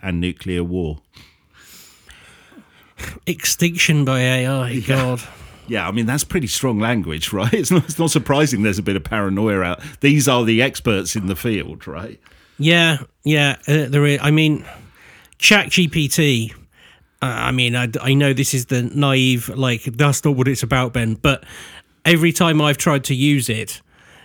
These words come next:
Speaker 2: yeah, <laughs> I told you I was trying to use it to help me with another piece of work, and I asked it if it could help me locate a quote by a particular author I was researching,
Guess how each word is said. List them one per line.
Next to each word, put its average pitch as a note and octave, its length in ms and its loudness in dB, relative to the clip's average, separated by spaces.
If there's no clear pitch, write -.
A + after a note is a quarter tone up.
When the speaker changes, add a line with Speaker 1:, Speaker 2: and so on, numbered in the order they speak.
Speaker 2:
yeah, - 260 0
<laughs> D#3+ 540 -2
I F3+ 100 2
told G3+ 280 6
you D3 140 4
I C#3 40 4
was D#3 160 2
trying E3+ 160 2
to D3+ 60 2
use D3+ 300 2
it - 200 -4
to D3+ 120 2
help D#3+ 200 0
me D3 120 2
with C3 140 2
another C#3 280 0
piece D3+ 280 0
of B2 100 -2
work, C#3 280 2
and C3+ 80 0
I B2+ 100 0
asked C3 340 0
it A#2+ 280 -4
if D#3 120 4
it E3+ 100 4
could C#3+ 140 2
help D#3+ 220 0
me D3+ 160 4
locate C#3 480 2
a B2+ 40 -4
quote D3 360 -2
by C3+ 100 0
a C3 60 -2
particular C3+ 540 0
author D3+ 320 0
I A2 60 -2
was G#2+ 200 -4
researching, A2+ 720 -2